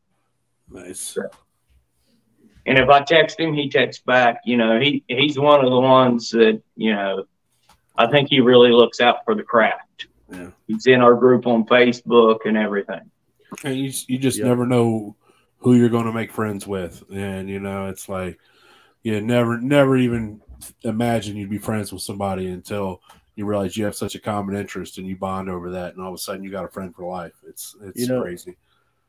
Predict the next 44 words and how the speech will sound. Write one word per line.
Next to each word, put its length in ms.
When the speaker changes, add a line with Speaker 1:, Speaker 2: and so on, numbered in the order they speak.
Speaker 3:
that's 460
the 140
best 380
thing 420
that 160
I 160
got 460
from 300
going 240
down 220
there 160
and 120
filming 380
was 180
the 100
people 300
that 140
I 40
met, 280
you 100
know, 160
the 80
friends 600
I 100
made. 440
Um, 600
and 460
yeah, 240
you 140
know, 100
I 40
mean, 120
I 60
wouldn't 300
have 120
really, 380
I'd 100
probably 260
know 140
Easy 280
by 180
now, 240
but 140
I, 140